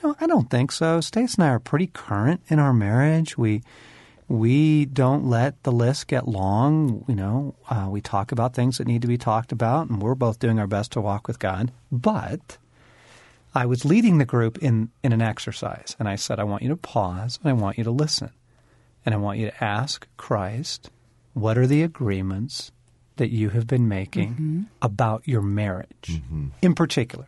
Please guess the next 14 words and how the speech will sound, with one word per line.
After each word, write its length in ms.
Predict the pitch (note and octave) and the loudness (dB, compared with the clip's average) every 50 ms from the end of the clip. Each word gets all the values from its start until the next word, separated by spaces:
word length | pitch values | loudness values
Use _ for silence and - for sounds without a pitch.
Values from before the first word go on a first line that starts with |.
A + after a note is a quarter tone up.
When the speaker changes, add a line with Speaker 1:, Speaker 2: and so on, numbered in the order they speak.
| _ _ - | _ _ -4
Speaker 1:
Just 140 | - - - | -4 -4 -4
Speaker 3:
Yes. 380 | - - - - - - - - | -6 -12 -18 -18 -20 -20 -8 0
Speaker 1:
what 120 | B2+ B2+ C3+ | 2 4 4
are 60 | D#3 | 6
the 160 | D#3 E3+ E3 | 6 4 4
agreements 420 | D3 C3 C#3+ C3 A#2+ A#2+ A2+ A2 - | 4 4 4 4 4 4 2 0 -2
that 100 | - A#2+ | -2 0
you 160 | A#2+ A#2+ B2 | 2 4 4
have 120 | C3 A#2+ A#2 | 4 4 4
been 180 | B2 A2+ A2 G#2 | 2 2 2 2
making 580 | G2+ G2 G2 - - A#2 G2+ G2 G2 G#2+ A#2+ - _ _ _ _ _ _ _ _ | 0 -2 -4 -4 -4 -4 -2 -2 -4 -4 -6 -10 _ _ _ _ _ _ _ _
against 1120 | - A#2+ A2 G2+ G#2 G2+ - - D3+ E3+ D3 G#2+ F#2+ G2 G#2+ A#2 - - - - - _ - - _ _ _ _ _ | 0 0 0 -2 -6 -8 -2 0 2 2 2 2 0 -2 -2 -4 -6 -8 -10 -12 -14 _ -20 -20 _ _ _ _ _
your 420 | - A#2+ G#2+ A2 A2+ A2 A2 G#2 F#2+ | -6 -2 0 2 2 2 2 0 -2
spouse?" 960 | - - - - - - D#3 D#3+ B2+ - - - _ - - - - - | -6 -8 -10 -10 -8 -6 -4 -4 -4 -6 -10 -14 _ -10 -8 -8 -8 -8